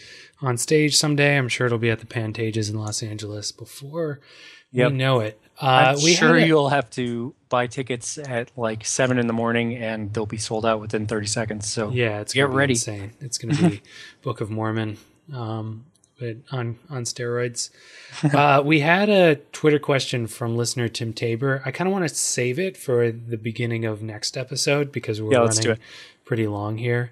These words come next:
Speaker 1: Um,
Speaker 2: We reviewed
Speaker 1: uh,
Speaker 2: the movie too much.
Speaker 1: Yeah.
Speaker 2: <laughs> Or the
Speaker 1: Sp-, and
Speaker 2: story.
Speaker 1: talked about
Speaker 2: <laughs>
Speaker 1: Harry Potter lore a lot. Uh, so speaking of next episode,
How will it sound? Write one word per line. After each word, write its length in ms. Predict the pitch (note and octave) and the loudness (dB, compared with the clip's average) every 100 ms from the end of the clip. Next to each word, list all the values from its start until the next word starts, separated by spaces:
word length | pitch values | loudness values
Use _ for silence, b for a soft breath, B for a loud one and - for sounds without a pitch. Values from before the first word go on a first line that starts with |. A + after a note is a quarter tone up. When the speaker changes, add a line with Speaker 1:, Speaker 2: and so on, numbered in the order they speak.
| _ B2+ | _ -8
Speaker 1:
Um, 560 | A2 G#2 G2+ G2+ G#2 - B B B B B | -4 -2 -4 -6 -10 -12 B B B B B
Speaker 2:
We 60 | C3+ | 4
reviewed 400 | C#3+ C3 G3 E3+ | 4 6 6 4
Speaker 1:
uh, 60 | D3+ | 4
Speaker 2:
the 100 | D3 E3 | 6 6
movie 180 | D3+ | 6
too 220 | B2 - B2+ | 2 -2 -6
much. 360 | C#3 B2 - - B2+ | -6 -6 -8 -4 2
Speaker 1:
Yeah. 220 | C3 A#2+ F#3+ | 4 4 2
Speaker 2:
<laughs> 200 | D#3+ - | 0 0
Or 160 | E3 D#3+ | 0 2
the 80 | |
Speaker 1:
Sp-, 120 | F3+ D#3 | 2 2
and 100 | D3+ | 0
Speaker 2:
story. 240 | C3 C3+ | -2 0
Speaker 1:
talked 280 | C3 A#2+ - | 0 0 -2
about 300 | A2+ A2 A2 | -2 0 0
Speaker 2:
<laughs> 160 | A#3 - | -2 2
Speaker 1:
Harry 240 | C3 A#2+ | 4 4
Potter 360 | C3 A#2 A#2 A2+ | 6 4 4 2
lore 220 | A2+ A2 | 2 0
a 60 | A2 | -2
lot. 340 | A2+ A2+ A#2 B B B B | -2 -4 -8 B B B B
Uh, 640 | C#3 B2 A#2 A2+ G#2+ G#2+ G#2+ b b b b b b - | 0 2 2 0 -2 -6 -12 b b b b b b -6
so 540 | - E3+ D3 C#3 C3 | 0 4 4 2 0
speaking 340 | - A3 G3 | 0 2 2
of 80 | D#3+ | 2
next 300 | B2 A2+ - | 0 -2 -2
episode, 580 | A#2 A2 B2 A2+ C#3 | -2 0 0 0 -2